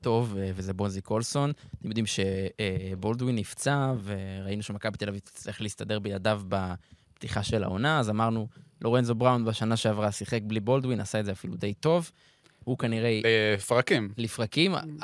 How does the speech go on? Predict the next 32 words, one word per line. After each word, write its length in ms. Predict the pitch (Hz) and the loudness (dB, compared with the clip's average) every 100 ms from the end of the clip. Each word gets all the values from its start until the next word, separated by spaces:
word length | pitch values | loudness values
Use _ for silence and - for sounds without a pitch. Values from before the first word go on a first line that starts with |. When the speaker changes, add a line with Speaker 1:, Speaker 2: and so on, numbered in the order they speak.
| - | -2
Speaker 1:
הוא 120 | 165 175 | 0 2
כנראה 300 | 180 147 151 | 2 4 4
יהיה 200 | 139 131 | 6 6
האיש 240 | 123 - | 4 0
שיצטרך 380 | 107 - 113 107 | -4 -4 -4 -2
לקחת 280 | 101 110 113 | -4 -4 -4
את 60 | |
מכבי 300 | 104 101 110 | -6 -2 -2
תל 140 | 107 101 | -2 -2
אביב. 240 | 104 156 | -2 -2
בשבוע 440 | 90 - 98 120 120 | -4 -6 -2 4 4
הזה 200 | 101 131 | 2 -2
זה 140 | 110 | -2
היה 120 | 95 | -2
לגמרי 400 | 98 98 107 123 | -4 -2 0 0
בונזי 260 | 117 113 107 | 0 -2 -4
קולסון. 320 | - - - - - 135 113 _ _ _ _ _ _ _ | -8 -14 -18 -20 -20 -20 -20 _ _ _ _ _ _ _
Speaker 2:
כן, 200 | - 147 | 2 4
היה 200 | 113 110 | 4 4
נראה 200 | 120 120 | 4 6
מעולה, 600 | 127 120 117 127 131 127 127 - - - 120 | 6 6 6 8 10 8 4 -4 -10 -8 -2
ועד 460 | 117 107 107 - 120 | 0 2 0 -4 2
כדי 160 | 127 | 4
כך 220 | 117 123 - | 6 6 6
שאתה 360 | 127 113 113 | 6 8 6
תוהה 360 | 110 110 123 120 120 | 6 4 6 6 4
אם, 140 | 117 | 4
אה, 360 | 117 113 110 110 | 4 4 4 2
משתמשים 400 | 110 107 117 113 | 0 0 2 4
בו 100 | 113 | 4
מספיק, 520 | 101 - 131 - - _ | 4 2 0 0 -14 _
כי 460 | - 107 104 101 | -4 0 0 -2